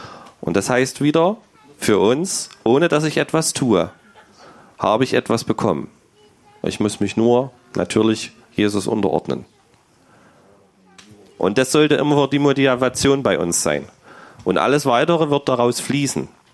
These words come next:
All die Früchte werden fließen, wenn wir diese Gnade für uns annehmen.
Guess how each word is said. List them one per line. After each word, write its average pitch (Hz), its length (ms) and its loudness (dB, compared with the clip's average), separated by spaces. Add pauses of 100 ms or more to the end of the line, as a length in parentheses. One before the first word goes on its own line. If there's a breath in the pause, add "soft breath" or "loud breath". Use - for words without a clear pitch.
(100)
All 110 160 0
die 123 100 0
Früchte 139 460 0
werden 101 280 2
fließen, 87 460 -2 (340 loud breath)
wenn 107 220 0
wir 147 260 2
diese 120 280 0
Gnade 113 480 0
für - 160 -2
uns 113 180 -2
annehmen. 82 440 -2